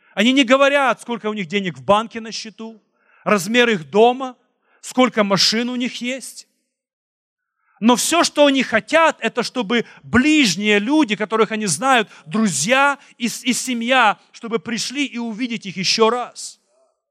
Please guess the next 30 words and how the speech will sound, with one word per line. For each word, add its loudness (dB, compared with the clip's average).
Как 0
бы -2
повлияло 4
на -4
твою 0
жизнь -4
сегодня, -4
если -8
бы -10
ты, -4
чтобы 2
реальность 0
небес – -4
была 4
настолько 0
реальна 2
для -4
тебя -2
каждый -2
день, -4
и -6
понятие -2
того, 0
что -2
эта 0
земля – 0
это -4
не -4
наш -2
дом. 0